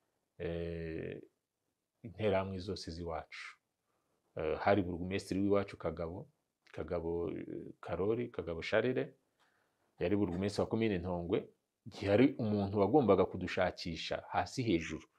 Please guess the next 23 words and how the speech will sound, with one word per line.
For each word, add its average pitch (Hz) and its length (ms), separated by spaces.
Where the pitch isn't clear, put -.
We 123 140
yumvaga 135 380
Jenoside 123 680
i-, - 60
itaba, 117 800
yavuga 131 420
yuko 135 300
itareshishije 98 920
igihe 110 260
cyose 131 280
atarabona 120 680
famiye 110 340
ya, 110 100
ya 104 200
Nyamwasa 92 460
cyangwa 104 320
famiye 101 300
ya 95 100
Bizimungu 95 460
cyangwa 110 240
famiye 98 280
ya 90 60
Sesonga. 87 560